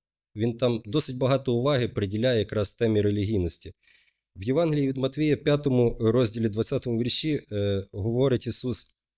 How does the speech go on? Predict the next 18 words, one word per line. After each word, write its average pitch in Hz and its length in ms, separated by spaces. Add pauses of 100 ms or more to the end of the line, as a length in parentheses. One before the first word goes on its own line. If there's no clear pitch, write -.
(440)
«Якщо 120 340
ваша 135 280
праведність 117 500
не 104 100
переважить 101 640 (240)
книжників 113 600
та 107 120
фарисеїв, 143 640 (320)
не 104 160
війдете 113 440
в 95 60
Царство 107 440
Боже». 92 320 (3000)
Чим 165 260
нам 139 140
переважити 113 500
їхню 95 260
праведність? 78 640